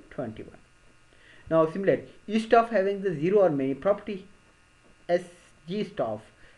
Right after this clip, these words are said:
having the P G thirty-six, staff S A nine having no property, zero.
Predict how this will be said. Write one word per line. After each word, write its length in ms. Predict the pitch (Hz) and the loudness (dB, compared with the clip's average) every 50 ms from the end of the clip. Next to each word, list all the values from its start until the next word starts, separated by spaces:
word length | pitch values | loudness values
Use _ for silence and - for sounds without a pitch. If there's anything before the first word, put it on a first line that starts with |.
| _ - | _ -6
having 360 | 160 147 143 156 160 160 156 | -4 -2 0 0 -2 -2 -4
the 140 | 165 185 226 - - - _ _ _ _ _ _ _ _ _ _ - | -6 -10 -10 -12 -18 -20 _ _ _ _ _ _ _ _ _ _ -8
P 120 | - 180 | -4 -4
G 140 | 170 156 160 | -4 -4 -4
thirty-six, 400 | 156 160 131 117 107 - 104 - - - - - _ _ _ _ _ _ _ _ _ _ _ _ _ _ | -4 -4 -4 -6 -8 -14 -16 -16 -18 -20 -20 -20 _ _ _ _ _ _ _ _ _ _ _ _ _ _
staff 280 | - 190 185 202 202 - - - - - - _ _ _ - | 4 4 6 4 4 0 -8 -20 -20 -20 -20 _ _ _ -2
S 220 | 165 170 170 - | 0 0 0 0
A 80 | 262 247 | 0 0
nine 380 | 233 233 233 233 160 117 110 - - _ _ _ _ | 0 0 0 0 -2 -4 -6 -12 -20 _ _ _ _
having 440 | - 151 151 160 185 190 170 147 139 | -4 -2 0 0 0 0 0 0 0
no 160 | 143 147 160 | 0 0 0
property, 800 | 156 - - - 175 175 170 170 - 214 196 - 190 135 117 113 123 | -2 -4 -6 -2 2 2 2 2 0 -4 -4 -4 -6 -8 -8 -8 -8
zero. 440 | 131 151 160 175 185 196 143 - 87 | -6 -4 -2 0 0 0 0 -2 -4